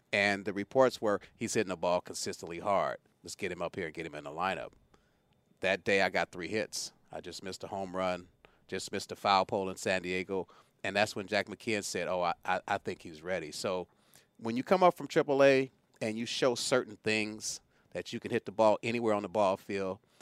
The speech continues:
and you're facing the best competition, and you're still dominating that competition, that's how you make your name.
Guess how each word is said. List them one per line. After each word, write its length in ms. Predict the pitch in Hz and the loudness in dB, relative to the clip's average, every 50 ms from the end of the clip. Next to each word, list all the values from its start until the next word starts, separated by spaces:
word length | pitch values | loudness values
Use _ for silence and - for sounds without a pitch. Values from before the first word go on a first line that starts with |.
| _ _ _ | _ _ _
and 280 | - 101 98 95 92 - - | 0 0 0 0 -2 -6 -8
you're 140 | 107 98 95 | -8 -8 -8
facing 400 | - - 104 104 98 - 104 95 | -4 -2 -2 -2 -2 -4 -6 -6
the 80 | 92 | -8
best 300 | 87 82 107 101 104 - | -2 2 2 2 2 2
competition, 760 | - 113 95 - - 90 - - 101 95 - - 104 95 - - _ _ _ _ _ | 0 0 0 0 -2 -10 -8 -6 -6 -6 -6 -8 -10 -12 -14 -18 _ _ _ _ _
and 220 | - 98 95 95 92 | -4 -4 -4 -2 -4
you're 100 | 92 90 | -6 -6
still 300 | - - - 113 104 101 | -6 -4 0 0 0 0
dominating 640 | 85 92 92 95 98 104 98 98 101 98 101 92 | 2 2 2 2 2 2 2 2 2 2 0 0
that 140 | 98 92 - | -2 -2 -2
competition, 680 | - 110 95 - 101 - - 104 95 - - 95 92 - _ _ _ _ _ _ | -2 -4 -6 -6 -8 -10 -8 -8 -8 -8 -10 -12 -12 -14 _ _ _ _ _ _
that's 200 | - 104 101 - | -2 -2 0 2
how 80 | - 101 | 2 2
you 140 | 95 87 87 | 2 2 -2
make 200 | 87 80 82 - | -4 -6 -6 -8
your 100 | 80 73 | -10 -10
name. 240 | 73 69 65 - | -8 -10 -10 -12